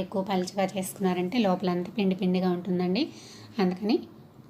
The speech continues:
ఈ క్వాంటిటీలో అయితే సరిపోతుంది. ఇప్పుడు స్టవ్ మీద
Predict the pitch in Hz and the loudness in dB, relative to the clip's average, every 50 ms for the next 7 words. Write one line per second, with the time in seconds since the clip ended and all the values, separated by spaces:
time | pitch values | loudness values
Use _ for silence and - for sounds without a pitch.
0 | - 196 196 190 202 190 175 175 170 - - 180 180 180 180 180 - 247 247 - | -2 -2 0 2 2 2 2 0 -2 -2 0 0 0 0 0 -2 -4 -6 -4 -2
1 | 190 185 - 190 180 175 - 190 170 180 208 285 392 - - - - - - - | -4 -2 0 0 -2 0 0 -2 -2 0 2 0 0 -2 -4 -14 -20 -20 -20 -20
2 | - - - - - - - - - - - - - - - - - - - - | -20 -20 -18 -18 -20 -20 -20 -20 -20 -20 -20 -20 -20 -20 -20 -20 -20 -20 -8 -6
3 | 220 185 - - 226 269 415 - - - - - - - - - - - - - | -4 -4 -2 0 2 2 2 0 -2 -10 -18 -20 -20 -20 -20 -20 -20 -20 -20 -20
4 | - - - - - 214 190 185 180 180 180 180 | -14 -10 -10 -2 2 4 4 4 4 2 2 2